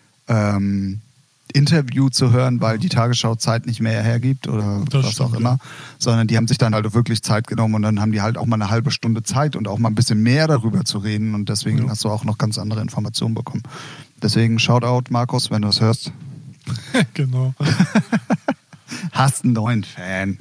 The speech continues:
Speaker 2: Ja.
Speaker 1: So wird, wenn
Speaker 2: Ja.
Speaker 1: ich wieder arbeiten gehe, auch wieder aufhören.
Speaker 2: Ja.
Speaker 1: <laughs> Aber im Moment, äh, kann man das mal ganz gut gucken abends.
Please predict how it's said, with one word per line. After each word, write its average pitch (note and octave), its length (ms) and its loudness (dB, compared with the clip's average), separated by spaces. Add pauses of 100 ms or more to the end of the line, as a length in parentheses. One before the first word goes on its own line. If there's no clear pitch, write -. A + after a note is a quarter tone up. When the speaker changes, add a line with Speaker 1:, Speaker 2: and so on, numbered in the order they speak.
(120)
Speaker 2:
Ja. G2 220 -10 (640)
Speaker 1:
So G#2 220 -2
wird, C#3 180 2
wenn D3+ 120 4
Speaker 2:
Ja. B2+ 60 2
Speaker 1:
ich A2+ 60 0
wieder A#2+ 200 2
arbeiten D3 420 4
gehe, B2 180 -2
auch A2 100 -2
wieder A2+ 180 -4
aufhören. C4 400 2 (500)
Speaker 2:
Ja. F3+ 180 0 (1120)
Speaker 1:
<laughs> - 60 -
Aber A#2 640 0
im A#2+ 80 2
Moment, A2 540 2
äh, A#2 220 2
kann - 140 0
man G#2+ 100 2
das - 140 -2
mal - 100 0
ganz - 220 -2
gut - 140 -4
gucken G2 280 -4
abends. F#2 340 -2